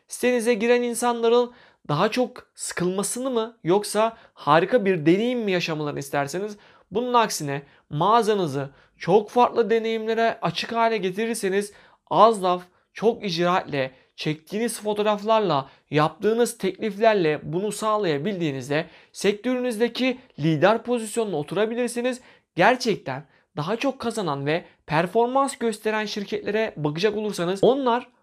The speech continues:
potansiyel müşteri adaylarıyla daha çok iletişim kurarlar ve en önemlisi de müşterileriyle temas halinde oldukları her noktayı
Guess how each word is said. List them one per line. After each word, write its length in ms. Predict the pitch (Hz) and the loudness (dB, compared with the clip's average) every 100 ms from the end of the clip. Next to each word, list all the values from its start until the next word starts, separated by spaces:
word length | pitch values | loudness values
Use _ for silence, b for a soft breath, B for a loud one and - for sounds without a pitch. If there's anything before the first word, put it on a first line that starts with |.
| _ _ | _ _
potansiyel 720 | 160 156 202 226 - 254 269 | -6 2 2 2 0 2 2
müşteri 460 | 226 190 - 247 262 | 0 -4 -2 0 2
adaylarıyla 600 | 240 208 165 139 135 - - | 2 2 2 -2 -4 -8 -2
daha 220 | 143 196 | 2 2
çok 220 | 254 247 | 0 -2
iletişim 380 | 226 240 - 247 | -2 -2 -4 -6
kurarlar 460 | 240 240 240 247 247 B B - | 0 2 4 2 -2 B B 0
ve 300 | 165 233 - _ | 2 2 0 _
en 140 | 185 240 | 2 2
önemlisi 520 | 220 180 151 - 139 | 2 0 -2 -4 -4
de 160 | 135 b b b | -6 b b b
müşterileriyle 1080 | 147 156 - 214 254 254 262 269 220 208 208 | -4 -2 2 2 4 0 0 2 2 0 -4
temas 520 | - 165 208 247 240 | -4 -2 2 2 0
halinde 500 | - 214 220 226 233 | 0 2 2 2 0
oldukları 520 | 233 220 - 208 226 220 B B | 0 0 0 4 4 2 B B
her 360 | - 175 269 | 0 4 4
noktayı 640 | 277 262 247 - 180 262 | 4 2 0 0 0 0